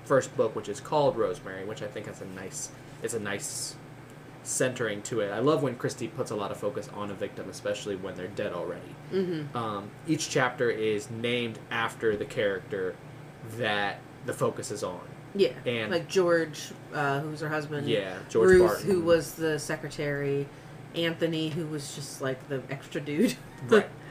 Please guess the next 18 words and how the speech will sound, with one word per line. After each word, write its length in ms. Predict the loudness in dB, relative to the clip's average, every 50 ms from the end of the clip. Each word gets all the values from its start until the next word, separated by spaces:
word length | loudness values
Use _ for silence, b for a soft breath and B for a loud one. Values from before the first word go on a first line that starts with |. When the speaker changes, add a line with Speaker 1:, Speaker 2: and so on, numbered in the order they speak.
| B B
Speaker 1:
And 80 | 4 4
it's 80 | 6 6
third 280 | 10 10 12 12 10 10
person, 340 | 6 4 4 4 0 2 2
but 140 | 4 2 2
it's 140 | 2 4 4
all, 280 | 4 4 4 2 0 -2
you 60 | -2
know, 280 | -2 -2 -2 -2 0 4
Speaker 2:
Iris, 400 | 6 6 8 8 8 6 6 4
who 120 | 0 0
was 100 | 2 4
Speaker 1:
you're 100 | 4 6
Speaker 2:
her 60 | 6 6
Speaker 1:
in 60 | 6 8
Speaker 2:
sister. 160 | 6 6 6 6
Speaker 1:
their 300 | 8 8 8 8 6 6
heads. 480 | 4 2 0 -2 -4 -4 -4 -4 -6